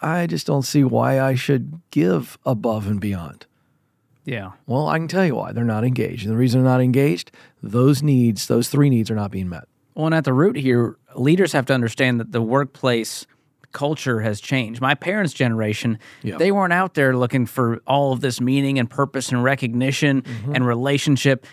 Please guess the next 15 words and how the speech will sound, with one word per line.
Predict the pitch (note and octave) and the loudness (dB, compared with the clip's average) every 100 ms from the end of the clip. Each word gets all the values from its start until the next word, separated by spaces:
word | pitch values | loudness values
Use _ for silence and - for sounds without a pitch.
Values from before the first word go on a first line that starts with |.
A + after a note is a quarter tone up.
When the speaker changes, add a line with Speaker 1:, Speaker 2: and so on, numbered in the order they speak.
| - | -2
Speaker 2:
It | D#3 E3 | 0 2
was, | D3+ C3 | 2 2
"Can | - E3+ F3+ | -2 -2 0
you | F#3+ | 2
get | E3 F3 | 2 2
a | F3 | 0
job? | D#3 C#3+ B2+ B2 A#2+ | 0 2 2 2 -2
Speaker 1:
Yeah. | C#3 G2+ | -8 -4
Speaker 2:
Can | C#3+ | 0
you | C3+ | 2
make | C3 D#3+ E3+ | 2 2 2
ends | D#3 | 0
meet? | C3+ C3 B2+ | 2 0 0
Survive?" | - B2+ C#3 C3+ A2+ | -2 0 2 2 0
Speaker 1:
Yeah. | A2+ | -4